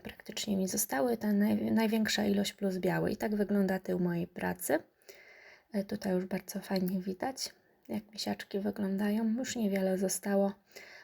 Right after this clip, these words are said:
Będę chciała nadgonić w październiku trochę tą kanwę z nadrukiem, e, żeby jakoś, e, po prostu zacząć coś następnego. Chcę coś zakończyć, żeby coś zacząć.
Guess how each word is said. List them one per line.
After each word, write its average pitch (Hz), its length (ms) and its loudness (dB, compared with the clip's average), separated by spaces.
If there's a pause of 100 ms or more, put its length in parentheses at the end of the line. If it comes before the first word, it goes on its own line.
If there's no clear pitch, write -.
Będę 196 220 2
chciała 190 400 0
nadgonić 185 640 0
w - 40 -20
październiku 185 720 -4
trochę 196 300 -6
tą 180 200 -2
kanwę 185 340 0
z 190 60 -6
nadrukiem, 185 720 -2 (1040)
e, 208 180 6
żeby 202 360 0
jakoś, 202 560 -2 (560)
e, 220 140 -2 (100)
po 262 100 -2
prostu 214 460 2 (320)
zacząć 240 520 -2
coś 208 300 -2
następnego. 233 760 0
Chcę 202 220 -8
coś 196 220 0
zakończyć, 196 580 0
żeby 196 220 0
coś 202 220 -4
zacząć. 196 640 -4